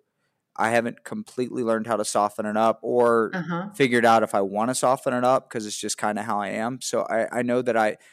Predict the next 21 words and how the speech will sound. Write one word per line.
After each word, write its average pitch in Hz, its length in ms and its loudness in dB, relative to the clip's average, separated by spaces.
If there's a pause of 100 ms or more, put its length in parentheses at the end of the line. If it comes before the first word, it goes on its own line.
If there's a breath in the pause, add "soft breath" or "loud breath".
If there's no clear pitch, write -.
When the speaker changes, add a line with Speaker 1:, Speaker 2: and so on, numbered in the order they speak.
(200 soft breath)
Speaker 1:
I 123 100 0
carry 156 380 2
a 139 80 4
level 131 280 4
of 113 100 0
intensity 120 600 -4
that 110 180 0
once 117 300 -4
you 117 60 -6
get 113 180 -2
to 117 100 -4
know 107 220 0
me, 120 380 -2
y-, 117 240 -10
it 107 80 0
won't 107 220 -4
catch 113 220 -8
you 110 120 0
off 104 180 -4
guard. 104 380 -2
But 104 200 0